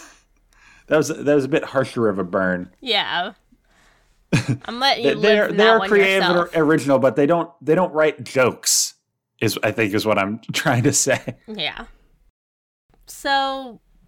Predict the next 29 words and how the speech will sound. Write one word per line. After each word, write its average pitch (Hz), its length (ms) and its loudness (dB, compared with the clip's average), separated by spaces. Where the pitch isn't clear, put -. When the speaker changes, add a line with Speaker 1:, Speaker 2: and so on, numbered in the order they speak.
Speaker 2:
yeah, 285 320 -4
we, 247 260 -10
we 254 240 -10
get 254 280 0
more 233 340 0
of 240 180 -6
the 226 80 -4
chorus. 233 840 -4
Speaker 1:
Uh, 117 60 0
yeah, 127 160 2
this, 107 200 -2
the 131 100 -4
song's 156 340 0
just 147 200 -2
kind 113 180 -2
of 98 80 -4
ending. 95 440 -2
Speaker 2:
It, 220 180 -8
yeah, 214 260 -2
it's 233 160 -10
coming 370 340 -8
to 233 140 -12
an 196 100 -8
end. 185 180 -8
It's - 160 -18
not 294 200 -4
quite 277 560 -8
are 240 60 -8
we, 240 200 -10